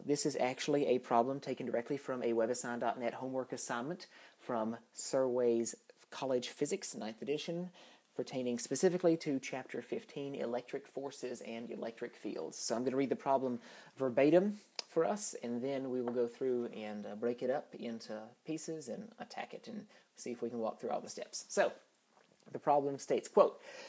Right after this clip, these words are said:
"A molecule of D N A, deoxyribonucleic acid, is two point three three microns long. The ends of the molecule become slightly ionized, negative on one end, positive on the other. The helical molecule acts like a spring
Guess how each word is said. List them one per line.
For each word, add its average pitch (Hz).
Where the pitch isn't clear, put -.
"A 131
molecule 175
of 120
D 160
N 175
A, 123
deoxyribonucleic 123
acid, 143
is 147
two 185
point 175
three 151
three 143
microns 113
long. -
The 143
ends 190
of 113
the 120
molecule 113
become 135
slightly -
ionized, -
negative 120
on 151
one 113
end, 107
positive -
on -
the -
other. -
The -
helical 190
molecule 143
acts 117
like 120
a 113
spring 110